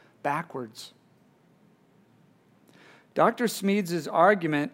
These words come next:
against Romans is that Romans is talking about very sinful people, but the gay people he knows are not very sinful people.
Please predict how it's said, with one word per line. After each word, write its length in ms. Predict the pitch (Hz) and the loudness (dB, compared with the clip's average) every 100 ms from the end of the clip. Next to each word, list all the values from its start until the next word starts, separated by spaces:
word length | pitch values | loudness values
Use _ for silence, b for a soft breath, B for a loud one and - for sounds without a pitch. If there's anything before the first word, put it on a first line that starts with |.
| - | -8
against 480 | 143 165 202 180 143 | -2 0 0 -2 -2
Romans 760 | 151 185 214 131 110 - - _ _ _ _ _ _ _ _ _ _ _ _ _ b b b b b b _ _ _ _ _ _ _ _ _ _ _ _ - - | 0 2 0 -2 -6 -14 -20 _ _ _ _ _ _ _ _ _ _ _ _ _ b b b b b b _ _ _ _ _ _ _ _ _ _ _ _ -20 -4
is 160 | 160 156 | -4 0
that 120 | 202 | 0
Romans 400 | 190 226 247 196 | 4 4 4 2
is 100 | 185 | 0
talking 460 | - 196 196 202 190 | 2 2 2 2 4
about 440 | 185 185 185 180 | 8 8 6 2
very 440 | 143 190 214 226 | 2 4 6 4
sinful 560 | 214 - 214 202 196 190 | 2 2 2 2 0 -2
people, 720 | 180 226 269 151 - - - _ _ _ _ _ _ _ b b b - | 2 2 0 -6 -8 -12 -20 _ _ _ _ _ _ _ b b b 0
but 180 | 170 | 0
the 80 | 180 | 2
gay 240 | 165 208 214 | 4 6 6
people 300 | 220 220 185 | 4 2 2
he 240 | 208 269 | 4 4
knows 400 | 233 185 185 180 | 4 4 2 0
are 180 | - 196 | 2 4
not 500 | 196 208 247 - - | 4 4 4 0 -6
very 380 | 165 185 185 175 | -4 0 2 0
sinful 500 | 170 170 151 135 147 | -2 -4 -4 -4 -8
people. 520 | 120 135 123 104 - | -6 -6 -6 -12 -14